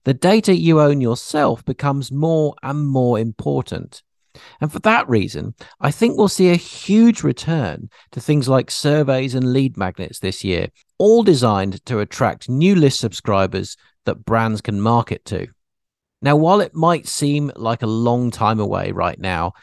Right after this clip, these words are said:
now is the time to focus on building your list ready for the November and December sales season. I have a feeling that paid media is gonna be eye-wateringly expensive come November, but for most brands,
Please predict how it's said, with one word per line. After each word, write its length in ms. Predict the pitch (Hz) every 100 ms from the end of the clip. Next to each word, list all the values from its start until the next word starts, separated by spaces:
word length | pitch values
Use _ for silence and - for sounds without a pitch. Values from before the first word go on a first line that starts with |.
| _ -
now 320 | 120 131 185 226
is 140 | 220
the 100 | 233
time 320 | - 143 147
to 80 | 135
focus 480 | - 135 135 127 -
on 140 | 123
building 400 | 117 120 113 113
your 340 | 120 156 220 175
list 440 | 92 67 - - _ _
ready 240 | 127 123 117
for 140 | 127
the 120 | 117
November 560 | 123 117 113 107 98 -
and 140 | 113 113
December 420 | 98 98 92 95
sales 460 | - 139 170 139 -
season. 420 | 95 87 82 - _ _ _ - - -
I 100 | 131
have 200 | 170 214
a 100 | 208
feeling 500 | 175 147 127 123 123 _ -
that 180 | -
paid 340 | - 156 190 156
media 380 | 151 127 120 113
is 180 | 117
gonna 220 | 110 120 120
be 180 | 123 - -
eye-wateringly 920 | 123 156 175 147 113 104 - 101 98
expensive 760 | 95 - - 117 95 - 92 -
come 240 | 117 101
November, 540 | 95 87 87 78 67 - - _ -
but 160 | 143 -
for 120 | 151
most 440 | 151 185 247 -
brands, 500 | - 87 60 - 117